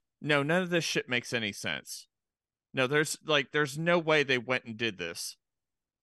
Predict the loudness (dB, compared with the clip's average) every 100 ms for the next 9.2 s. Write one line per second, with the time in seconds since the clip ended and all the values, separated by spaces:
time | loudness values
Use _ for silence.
0 | _ 0 2 2 4 2 4 2 0 0
1 | -2 -2 0 2 2 2 -2 -2 4 4
2 | 4 2 0 2 0 -2 -4 -2 -2 -2
3 | -2 -4 -2 0 2 0 0 -4 -4 -8
4 | _ _ _ -2 0 2 2 2 2 2
5 | 2 0 0 0 -2 -4 -2 -2 -2 -6
6 | -4 -6 -2 -4 -4 -10 -14 _ -6 -4
7 | -2 -4 -4 -2 0 0 -6 -4 -2 0
8 | -2 -6 -12 _ _ _ _ -2 2 4
9 | 2 -4